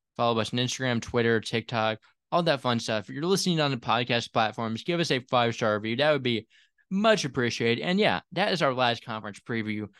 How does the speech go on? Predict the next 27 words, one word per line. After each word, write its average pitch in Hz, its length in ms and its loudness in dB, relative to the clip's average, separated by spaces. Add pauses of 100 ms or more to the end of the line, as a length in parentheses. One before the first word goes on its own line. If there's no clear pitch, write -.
(240)
We 214 160 2
are 151 180 2
officially 143 400 0
done 131 140 2
with 127 160 -2
all 127 180 4
the 123 60 0
conference 113 460 -4
previews 123 440 0
now. 139 220 2
So 110 400 -2 (380)
it 208 120 2
is 190 160 6
college 120 300 2
basketball 107 380 -2
season. 113 300 -4
We 151 80 -2
will 190 160 2
be 151 120 0
back 117 260 0
with 123 100 -8
our 101 140 0
regularly 131 520 2
scheduled 110 440 -2
podcast 101 540 -2
soon. 110 360 -4
So 98 280 -4